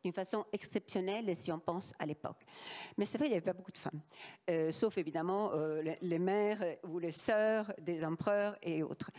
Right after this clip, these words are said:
qui a quand même une, une grande influence parce que c'est la mère de Constantin qui a porté le catholicisme dans l'Empire romain. Donc quand même, elles avaient de l'influence. Euh, le deuxième, donc, le deuxième, euh, pilier essentiel qui est lié,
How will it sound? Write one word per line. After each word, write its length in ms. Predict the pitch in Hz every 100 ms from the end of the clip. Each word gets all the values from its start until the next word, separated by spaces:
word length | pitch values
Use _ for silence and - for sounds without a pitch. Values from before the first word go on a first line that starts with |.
| - -
qui 100 | 214
a 40 |
quand 120 | 214
même 240 | 196 214 196
une, 200 | 202 180
une 180 | 160
grande 240 | 143 175 170
influence 480 | 156 - 196 311 -
parce 180 | 170
que 380 | - 160 160 156 -
c'est 280 | - - 170
la 120 | 160
mère 300 | 165 180 165
de 100 | 151
Constantin 600 | - 151 165 160 220 294 - - -
qui 120 | -
a 40 | 180
porté 360 | 180 - 285
le 100 | 214
catholicisme 800 | 175 190 302 214 - 254 220 190 - -
dans 100 | -
l'Empire 320 | 214 262 254 190
romain. 220 | 151 127 -
Donc 120 | -
quand 80 | -
même, 180 | 302 262
elles 140 | 196
avaient 140 | 185 190
de 80 | 180
l'influence. 420 | 156 - - - - - - - - -
Euh, 220 | 208 202 -
le 140 | 233
deuxième, 420 | 247 247 262 269 196
donc, 260 | 180 160
le 80 | 196
deuxième, 400 | 196 202 226 214 175 160 -
euh, 420 | 147 135 123 127 - 73 - -
pilier 360 | 240 214 233 170 -
essentiel 480 | 165 170 165 240 359 381 -
qui 160 | - 180
est 20 |
lié, 220 | 156 254